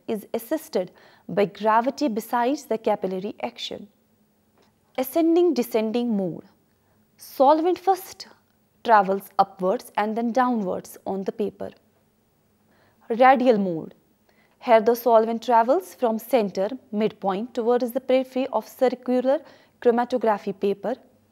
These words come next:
The entire system is kept in a covered petri dish for the development of the chromatogram. The wick at the center of paper dips into the mobile phase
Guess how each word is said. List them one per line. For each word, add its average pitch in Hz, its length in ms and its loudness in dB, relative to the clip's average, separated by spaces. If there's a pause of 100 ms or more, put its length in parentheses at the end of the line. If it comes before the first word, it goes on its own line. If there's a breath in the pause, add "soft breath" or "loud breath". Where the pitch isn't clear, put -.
(540)
The - 180 -4
entire 269 380 2
system 226 580 -6
is 208 180 -8
kept - 440 -4
in 240 120 -4
a 254 80 -4
covered 202 520 0 (420 soft breath)
petri 240 380 2
dish 320 220 0
for 220 200 0
the 202 120 -2
development 226 600 -4
of 190 160 -8
the - 80 -8
chromatogram. 190 720 -8 (480)
The 190 220 2
wick 277 420 -2
at 247 220 4
the 262 80 4
center 240 420 -2
of 247 180 -6
paper 226 480 -2 (220)
dips 285 260 0
into 269 280 -4
the 294 120 0
mobile 190 520 0
phase 202 480 -6